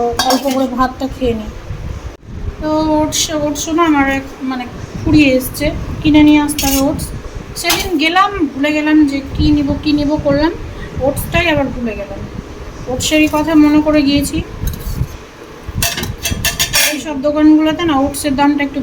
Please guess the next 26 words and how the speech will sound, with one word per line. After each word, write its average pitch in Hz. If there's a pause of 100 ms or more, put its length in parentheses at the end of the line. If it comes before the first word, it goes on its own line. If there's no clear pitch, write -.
(120)
মানে 262 (140)
যা 269 (120)
দাম 262 (120)
থাকে 262
তাই 262
নিয়ে 254
নেয়। 226 (1500)
তো -
এখন 247
এই 247
যে 254
রেডি 240
হয়ে 247
গেছি 208
আমরা, 208
আহ, 196 (240)
যাব 196
হচ্ছে 214
জহরাতলা 190
মন্দির। 196 (400)
তো -
এখন 208
তো 220
এই 220
বৈশাখ 214
মাস, 226